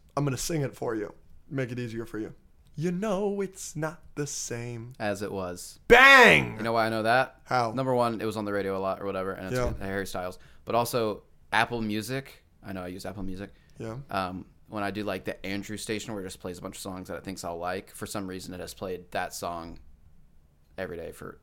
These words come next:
Speaker 2: an entire year, and I don't like it.
Speaker 1: Wow.
Speaker 2: I mean, it's fine, but, like, I don't know why it keeps thinking I've skipped it, like, ninety percent of the time.
Speaker 1: And who was that song by?
Speaker 2: Harry Styles.
Speaker 1: There you go.
Speaker 2: Yeah.
Speaker 1: And what band?
Speaker 2: One Direction.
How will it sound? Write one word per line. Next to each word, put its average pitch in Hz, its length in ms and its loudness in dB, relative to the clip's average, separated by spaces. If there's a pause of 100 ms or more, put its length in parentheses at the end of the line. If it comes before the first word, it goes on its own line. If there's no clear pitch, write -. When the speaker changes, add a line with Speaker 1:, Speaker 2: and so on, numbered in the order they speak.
Speaker 2:
an 92 80 -10
entire 80 340 -8
year, 76 320 -10
and 85 320 -14
I 90 140 -10
don't 82 160 -12
like 80 240 -12
it. - 160 -14 (400)
Speaker 1:
Wow. 143 500 2
Speaker 2:
I 135 60 -4
mean, 143 100 0
it's - 120 -4
fine, 92 400 -2
but, 82 140 -10
like, 87 220 -8
I 92 80 -6
don't 95 80 -6
know 90 100 -6
why 87 200 -4
it 82 80 -12
keeps - 260 -12
thinking 90 480 -12
I've 90 140 -8
skipped - 340 -10
it, 82 160 -12
like, 85 160 -12
ninety 90 220 -10
percent 104 260 -12
of - 80 -12
the 90 80 -16
time. 85 160 -14 (440)
Speaker 1:
And 127 280 0 (220)
who 151 140 2
was 147 180 4
that 139 200 4
song 123 520 0
by? 120 580 -4
Speaker 2:
Harry 131 160 4
Styles. - 280 -4 (720)
Speaker 1:
There 226 160 2
you 151 80 4
go. 113 300 -4
Speaker 2:
Yeah. 123 120 -8 (480)
Speaker 1:
And 127 400 0 (760)
what 139 360 2
band? 139 280 4
Speaker 2:
One 123 140 4
Direction. 113 480 4